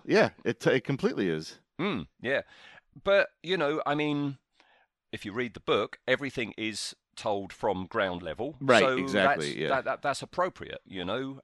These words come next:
Speaker 2: Um, so th-, there you go. Um, so up and down goes the intersection, this huge, like, Mexican wave of tarmac, up and down. Uh,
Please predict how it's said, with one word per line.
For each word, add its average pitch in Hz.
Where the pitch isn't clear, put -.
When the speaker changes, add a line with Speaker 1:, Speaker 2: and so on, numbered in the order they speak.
Speaker 2:
Um, 110
so 147
th-, 131
there 151
you 120
go. 165
Um, 143
so 147
up 180
and 151
down 139
goes 127
the 127
intersection, 117
this 110
huge, 123
like, 104
Mexican 107
wave 104
of 95
tarmac, 101
up 120
and 92
down. 98
Uh, 107